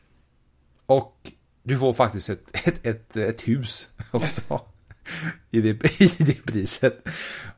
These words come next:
Och självklart är huset liksom zombie, eh, försäkrat. Försäkrat? Säkrat. <laughs> Eh, hur? Det vet jag inte.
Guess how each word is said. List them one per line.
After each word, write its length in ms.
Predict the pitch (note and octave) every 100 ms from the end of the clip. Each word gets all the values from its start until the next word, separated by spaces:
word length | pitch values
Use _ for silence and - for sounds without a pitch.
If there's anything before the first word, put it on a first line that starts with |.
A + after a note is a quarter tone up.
| _
Och 180 | - E3
självklart 440 | G3+ F#3 - C#3+
är 100 | C#3+
huset 480 | C3 B2+ A2+ A#2 A2+
liksom 520 | A2+ G#2 - A2+ G#2+
zombie, 880 | G#2+ B2+ G#2+ E2+ F#2+ F2+ F2 E2+ D#2
eh, 360 | A1+ G1+ - - -
försäkrat. 580 | F#2 - D2+ - - _ _
Försäkrat? 880 | - - - - - - A2 - - _
Säkrat. 760 | - E3 B2+ E3 C#3+ F3 - -
<laughs> 60 | _ - - - - _
Eh, 600 | - G#2+ G#2 G2 E2 - G#2
hur? 420 | F#3 A3 F3+ C3+
Det 120 | C3+
vet 240 | C3 A2+ A2+
jag 180 | B2+
inte. 280 | B2 A2 E2